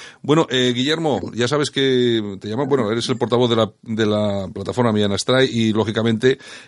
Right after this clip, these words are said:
está, bueno, noticioso, vamos a decirlo así, o está, no sé, un poco en, encima de la mesa, en las portadas de los periódicos, la famosa película de Amenábar, que me imagino que ni habrás visto, claro.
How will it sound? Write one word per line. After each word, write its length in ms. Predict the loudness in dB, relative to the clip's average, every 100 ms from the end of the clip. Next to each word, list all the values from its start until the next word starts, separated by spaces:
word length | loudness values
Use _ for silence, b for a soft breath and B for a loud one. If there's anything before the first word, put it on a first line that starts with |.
| -6
está, 760 | -4 -4 -2 0 0 0 -2 -4
bueno, 540 | -8 -10 -12 -12 -10
noticioso, 560 | -6 -6 2 2 2 0
vamos 200 | 0 0
a 40 |
decirlo 280 | 0 0 0
así, 220 | 0 0
o 60 | 0
está, 400 | 2 2 0 -2
no 160 | -6
sé, 160 | -6 -6
un 160 | -8 -2
poco 380 | 0 0 0
en, 220 | 0 -2 -4
encima 300 | -2 0 2
de 60 |
la 100 | 0
mesa, 560 | 0 0 0 0 -2 -4 B B B
en 440 | -4 -4 -4 -6
las 180 | -4 -4
portadas 520 | -2 -2 2 2 2
de 60 | 0
los 120 | -2
periódicos, 460 | 0 0 0 0 -2
la 80 | 0
famosa 380 | 0 0 0
película 520 | 0 0 0 0 0 0 B B B
de 240 | -8 -2 -2
Amenábar, 440 | -2 -2 -2 -2
que 80 | 0
me 60 | 0
imagino 340 | 0 0 0
que 120 | 0
ni 100 | 2
habrás 240 | 2 2 2
visto, 280 | 0 0
claro. 360 | 0 0 -2 -6